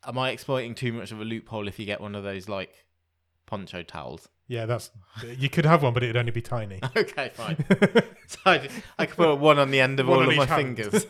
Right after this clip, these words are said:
Speaker 2: <laughs> Yeah.
Speaker 1: Like they were little
Speaker 2: <laughs>
Speaker 1: puppets.
Speaker 2: Yeah.
Speaker 1: Uh,
Speaker 2: I think duvet is more important than towels.
Speaker 1: Yeah.
Speaker 2: But both would be really annoying.
Speaker 1: I, I'll, I'll, I'll drip dry or I'll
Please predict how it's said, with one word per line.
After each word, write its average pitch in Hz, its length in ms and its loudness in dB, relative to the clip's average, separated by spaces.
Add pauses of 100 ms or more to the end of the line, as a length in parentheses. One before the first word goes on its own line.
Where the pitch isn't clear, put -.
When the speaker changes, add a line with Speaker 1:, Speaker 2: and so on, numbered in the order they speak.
Speaker 2:
<laughs> - 140 -4
Yeah. 165 320 -8 (280)
Speaker 1:
Like 143 220 0
they 127 140 -2
were 127 80 0
little 123 320 -4
Speaker 2:
<laughs> - 320 -8
Speaker 1:
puppets. - 560 -2 (200)
Speaker 2:
Yeah. 131 180 -10 (1500)
Speaker 1:
Uh, 90 280 -14 (400)
Speaker 2:
I 139 60 -2
think 170 260 2
duvet 143 340 2
is - 460 -4 (560)
more 120 280 -4
important 117 500 -4
than 117 100 -10
towels. 117 580 -6 (180)
Speaker 1:
Yeah. 98 240 -4
Speaker 2:
But 98 280 -4 (840)
both 101 280 -6
would 104 80 -16
be 104 100 -12
really 95 260 -16
annoying. 92 300 -20
Speaker 1:
I, 175 220 4
I'll, 185 240 2 (180)
I'll, 127 300 -2 (260)
I'll 131 140 -4
drip - 260 -10
dry 104 400 0
or 101 180 -6
I'll 95 280 -6